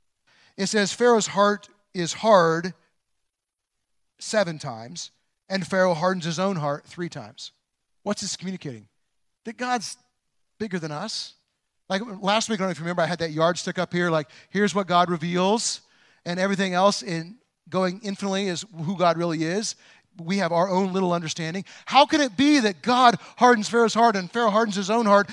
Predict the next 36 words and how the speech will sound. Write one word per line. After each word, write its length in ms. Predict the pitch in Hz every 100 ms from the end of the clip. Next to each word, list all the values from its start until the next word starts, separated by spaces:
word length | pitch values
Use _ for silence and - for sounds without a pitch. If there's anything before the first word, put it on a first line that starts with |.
| -
and 120 | 214
his 120 | 220
heart 240 | - 208 233
is 140 | 220
hard? 360 | - 240 214 185 -
Which 240 | - 277 -
one 320 | 247 285 262
is, 240 | 214 - - -
which 160 | 254
one 120 | 285
is 120 | 254 202
right? 280 | 294 208 -
And 140 | 175
the 60 | 180
Lord's 200 | 196 196
just 140 | 170
like, 140 | 185 160 _ _ _
"Yeah, 260 | 254 165 107 - _ _ _ -
I'm 120 | 233
not 140 | 247
worried 160 | 233 269
about 240 | 165 135
that." 180 | 147 - _ _ _ _ _ _ _
Like, 140 | 190 202
we, 140 | 285
we 240 | 233 196
need 120 | 294 277
to 60 |
have 180 | 214 240
a 60 | 247
single 380 | - 285 262
cause. 580 | 247 - 262 247 196 180
Who 140 | 220 269
did 180 | 285 247
this? 260 | 190 151
And 120 | 175